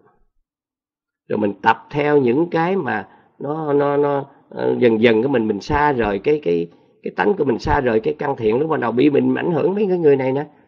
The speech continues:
Nó thành ra là bị gì? Bị ảnh hưởng những người chung quanh mà làm cho cái tánh nết của mình nó trở ô nhiễm, nhiễm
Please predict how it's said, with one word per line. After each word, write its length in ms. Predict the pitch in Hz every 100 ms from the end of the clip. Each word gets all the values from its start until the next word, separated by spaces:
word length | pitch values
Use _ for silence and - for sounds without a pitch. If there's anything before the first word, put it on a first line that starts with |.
| _ -
Nó 120 | 123
thành 180 | - 110
ra 180 | 120 123
là 160 | 107
bị 200 | - -
gì? 160 | 110 92 - _ _
Bị 140 | 104
ảnh 180 | 92 135
hưởng 200 | 120 113
những 200 | 135 143
người 140 | 139 101
chung 260 | - 135
quanh 200 | 143 139 139 - -
mà 160 | - 98
làm 300 | 101 101 90
cho 120 | -
cái 80 | 123
tánh 280 | 135 151 165
nết 140 | 175 185
của 100 | 147
mình 260 | 127 90 82
nó 80 | -
trở 200 | - - -
ô 300 | 143 147 143
nhiễm, 300 | 110 107 220 - _ _ -
nhiễm 280 | 95 107